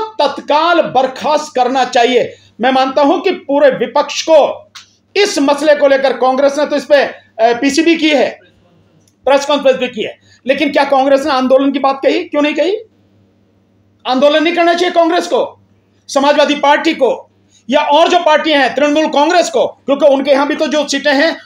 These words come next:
उसके हिसाब से जो जीती गई हैं, दस सीटें तो वेस्ट बंगाल में भी जीत ली इन्होंने बेईमानी से।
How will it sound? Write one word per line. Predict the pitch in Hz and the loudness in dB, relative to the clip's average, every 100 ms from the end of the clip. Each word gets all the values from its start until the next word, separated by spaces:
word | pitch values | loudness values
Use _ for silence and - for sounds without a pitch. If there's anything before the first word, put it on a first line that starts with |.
| - | -8
उसके | - - | -6 -2
हिसाब | 294 277 285 | -2 0 -2
से | 294 | -4
जो | 226 | -6
जीती | 226 277 320 | -4 -4 -4
गई | 269 277 | 0 2
हैं, | 277 339 339 _ _ 156 | 2 0 -4 _ _ -4
दस | 262 269 | -4 -2
सीटें | 294 302 | -4 -2
तो | 320 | 0
वेस्ट | 277 277 | -2 -2
बंगाल | 285 311 320 | -4 -2 0
में | 330 | -2
भी | 320 | -2
जीत | 320 302 | -4 -4
ली | 311 | -4
इन्होंने | 294 285 | -2 0
बेईमानी | 262 247 226 | 0 -2 -2
से। | 185 | -4